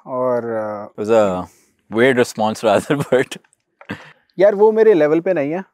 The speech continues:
Speaker 1: बच्चों को प्यार से समझाता हूँ, उसको भी प्यार से समझाता हूँ। Uh, अगर हंड्रेड मिलियन डॉलर नेट वर्थ है भी तुम्हारा, तो भी काम पे जाओ, अभी टाइम लगेगा।
Speaker 2: Impersification हो रही है उसकी।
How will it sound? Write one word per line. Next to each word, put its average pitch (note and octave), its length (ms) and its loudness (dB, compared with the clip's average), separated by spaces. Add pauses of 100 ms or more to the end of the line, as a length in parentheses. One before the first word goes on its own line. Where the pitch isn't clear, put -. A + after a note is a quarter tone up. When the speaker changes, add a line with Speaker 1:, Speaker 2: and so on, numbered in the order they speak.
(120)
Speaker 1:
बच्चों C3 360 -4
को D#3 120 -2
प्यार C3 260 0
से D3 120 -10
समझाता B2+ 460 -6
हूँ, C#3 80 -6
उसको C3 200 -10
भी C#3 100 -4
प्यार C3 220 -2
से C#3 120 -6
समझाता B2 440 -4
हूँ। C#3 80 -8
Uh, - 920 -4
अगर F3 300 -6
हंड्रेड E3 380 -8
मिलियन C#3+ 300 -8
डॉलर C3 260 -4
नेट B2 300 -10
वर्थ B2 200 -6
है C#3+ 260 -2
भी C#3 140 -6
तुम्हारा, G2 500 -18 (540)
तो C#3 120 -6
भी D3+ 140 -4
काम G#2+ 300 -10
पे G2+ 120 -16
जाओ, - 400 -20 (320)
अभी A#2+ 140 -12
टाइम A#2 260 -12
लगेगा। G2 500 -18 (480)
Speaker 2:
Impersification C3+ 1000 2
हो B2+ 140 4
रही A#2+ 100 4
है B2 60 4
उसकी। D3 240 -4